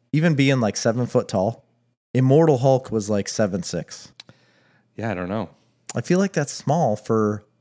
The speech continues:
Speaker 1: a Hulk.
Speaker 2: It's
Speaker 1: There are
Speaker 2: probably more
Speaker 1: people that
Speaker 2: believable,
Speaker 1: size.
Speaker 2: though.
Speaker 1: Well, a lot of, so when I was reading this article and looking at the height sizes, they were saying they want to keep him more human-like than being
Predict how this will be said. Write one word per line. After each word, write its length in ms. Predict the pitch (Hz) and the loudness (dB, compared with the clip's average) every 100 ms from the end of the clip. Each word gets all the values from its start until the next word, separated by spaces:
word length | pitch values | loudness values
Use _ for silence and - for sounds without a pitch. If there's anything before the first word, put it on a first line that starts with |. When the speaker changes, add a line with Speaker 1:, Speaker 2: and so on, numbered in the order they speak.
| _ | _
Speaker 1:
a 100 | 92 | -10
Hulk. 560 | 95 - 151 - - - _ _ _ - - _ _ _ _ _ - | -8 -2 -2 -2 -12 -20 _ _ _ -20 -20 _ _ _ _ _ -2
Speaker 2:
It's 80 | |
Speaker 1:
There 120 | 135 151 | 2 4
are 60 | 165 | 4
Speaker 2:
probably 180 | 170 | 4
more 240 | 135 104 110 | 4 4 4
Speaker 1:
people 200 | 117 98 | 4 4
that 80 | 113 | 4
Speaker 2:
believable, 480 | 101 95 117 80 76 | 2 2 0 0 -2
Speaker 1:
size. 20 | |
Speaker 2:
though. 240 | 80 87 - _ _ _ _ _ _ _ _ | -4 -6 -12 _ _ _ _ _ _ _ _
Speaker 1:
Well, 260 | - 139 147 | 0 0 0
a 60 | 113 | -2
lot 240 | 113 127 | 2 2
of, 240 | 127 110 - | 2 -2 -4
so 180 | 127 117 | 0 0
when 240 | 110 117 | 0 0
I 80 | 113 | 0
was 140 | 104 | 0
reading 220 | 120 123 | 0 0
this 140 | 113 - | 0 0
article 400 | 110 113 117 110 | 0 0 -2 -2
and 80 | 104 | -2
looking 280 | 104 107 101 | -4 -6 -6
at 120 | 95 | -6
the 260 | 92 - - _ - | -8 -10 -18 _ -8
height 260 | - 156 | -4 -4
sizes, 480 | - 85 80 90 101 - - _ - | -4 -8 -6 -10 -12 -16 -20 _ -2
they 100 | 117 | 0
were 100 | 120 | 2
saying 320 | - 123 117 | 2 0 0
they 100 | 113 | -2
want 300 | 101 104 107 | 0 -2 -2
to 80 | - | -6
keep 300 | - 123 113 | -8 -6 -4
him 140 | 113 101 | -2 -2
more 320 | 95 104 98 | -2 0 -2
human-like 880 | - 131 135 95 85 80 80 - _ _ _ _ _ _ _ _ _ - | -2 -2 -2 -2 -6 -8 -10 -16 _ _ _ _ _ _ _ _ _ -12
than 540 | 98 110 107 104 104 | -2 0 2 0 -2
being 600 | 104 107 113 107 98 95 | -6 -6 -2 0 -2 -4